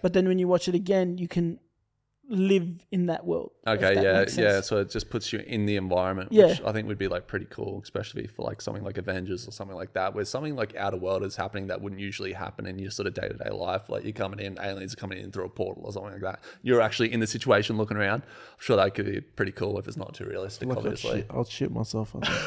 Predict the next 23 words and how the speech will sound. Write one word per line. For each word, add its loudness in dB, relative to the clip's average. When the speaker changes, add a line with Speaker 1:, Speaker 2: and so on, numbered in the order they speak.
Speaker 3:
think. -2
Speaker 1:
<laughs> -6
Speaker 3:
Oh, -2
man. -4
Speaker 2:
Oh, 0
that 0
would -4
be -4
super -6
cool. -4
For -10
you -4
to -8
shit -10
yourself. -12
Speaker 3:
No. -4
<laughs> -20
It -2
wouldn't. 8
Trust 2
me, 4
it 2
wouldn't. 0